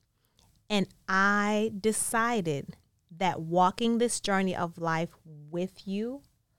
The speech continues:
would be more, it would be better.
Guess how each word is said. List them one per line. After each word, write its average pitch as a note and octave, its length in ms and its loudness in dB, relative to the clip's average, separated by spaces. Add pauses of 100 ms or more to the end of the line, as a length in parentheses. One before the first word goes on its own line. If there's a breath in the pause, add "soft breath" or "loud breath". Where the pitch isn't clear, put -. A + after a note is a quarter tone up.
(260)
would E3+ 140 -8 (140)
be E3+ 580 -2 (800)
more, G3 760 2 (680)
it G#3 80 4
would G3 120 2
be G3+ 120 0
better. - 580 -4